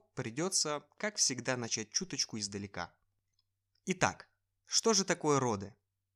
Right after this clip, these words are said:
Согласно стандартному определению, это физиологический процесс, направленный на изгнание доношенного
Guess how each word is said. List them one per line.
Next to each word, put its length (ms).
Согласно 560
стандартному 680
определению, 760
это 320
физиологический 920
процесс, 680
направленный 720
на 300
изгнание 640
доношенного 800